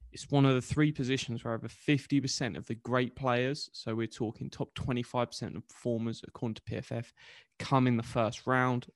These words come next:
Got a piece coming out on that, um, before the draft, but it's certainly a position of value. They're paid massive money in free agency, so it's not one you can go get in free agency long-term opposite Myles Garrett. So we're gonna draft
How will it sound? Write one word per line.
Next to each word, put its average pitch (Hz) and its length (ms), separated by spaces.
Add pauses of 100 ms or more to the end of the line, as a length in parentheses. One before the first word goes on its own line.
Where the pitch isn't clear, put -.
(120)
Got - 100
a - 180
piece 117 220
coming 110 260
out 104 160
on 110 120
that, 101 180 (520)
um, 98 460 (120)
before - 240
the 76 80
draft, 117 500 (380)
but 65 220 (280)
it's - 320 (440)
certainly 123 600
a 120 40
position - 440
of 110 80
value. 117 580
They're 117 160
paid 120 300
massive 135 500
money 104 200
in 110 60
free 110 200
agency, - 440
so - 140
it's 117 140
not 120 180
one 104 160
you 107 80
can 117 120
go 101 180
get - 180
in - 80
free - 160
agency - 580 (1600)
long-term 123 640
opposite 123 240
Myles 117 200
Garrett. 113 260 (300)
So 120 200
we're 117 80
gonna 127 180
draft 127 480